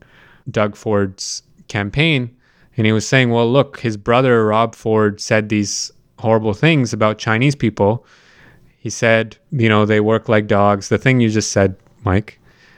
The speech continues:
And the per-, people responded with, like, "Well, he's right. We work really hard. Chinese people work really hard." And that, you know, Doug Ford, or sorry, Rob Ford wasn't trying to insult us.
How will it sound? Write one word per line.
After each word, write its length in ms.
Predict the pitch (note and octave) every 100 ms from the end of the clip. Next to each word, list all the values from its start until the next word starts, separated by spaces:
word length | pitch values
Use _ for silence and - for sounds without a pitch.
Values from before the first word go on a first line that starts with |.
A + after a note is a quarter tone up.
| - - _ _ -
And 260 | C3+ C3+
the 140 | C#3 C#3
per-, 220 | D3 D#3+
people 400 | - E3 F3 D3+
responded 480 | C#3 - C3+ E3 B2
with, 160 | A#2
like, 240 | A2+ G#2+ C3+
"Well, 160 | D3
he's 220 | C3 C3+
right. 300 | A#2 F#3 D3 - _ _ _ _ _ -
We 140 | C3
work 360 | C3+ D#3 F3 C#3
really 220 | D3 C#3+
hard. 380 | C3+ D3 A2+ G#2
Chinese 300 | C#3+ D3+ D3
people 220 | D3 C3+
work 220 | C#3 C#3
really 200 | C#3 C3+
hard." 320 | B2+ C#3 A2 -
And 180 | A#2 A#2
that, 260 | C3 C3
you 80 | B2+
know, 120 | C3
Doug 300 | A#2+ C3 C#3+
Ford, 380 | - C#3+ C#3+ G3 - - C#3+
or 240 | - A#2 A#2
sorry, 240 | C3+ A#2+
Rob 320 | A2+ C3 C#3+
Ford 300 | C#3 C#3+ C3+
wasn't 320 | B2 B2+ C3 A#2+
trying 260 | B2 A#2+
to 120 | A2+ B2+
insult 400 | F3+ A#2+ G#2+ A2
us. 280 | B2+ -